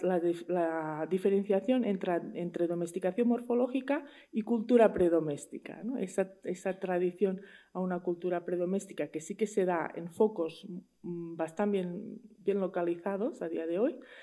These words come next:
que sería, bueno, la, la valle media del Éufrates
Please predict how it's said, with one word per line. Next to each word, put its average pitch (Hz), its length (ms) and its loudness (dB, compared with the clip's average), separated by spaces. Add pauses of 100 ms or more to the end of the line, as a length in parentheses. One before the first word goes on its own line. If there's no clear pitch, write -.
(180)
que 160 80 -10
sería, 143 460 -2
bueno, - 360 -18
la, - 220 -20
la - 140 -12
valle 160 420 -4
media 165 340 0
del 170 200 0
Éufrates 160 760 -4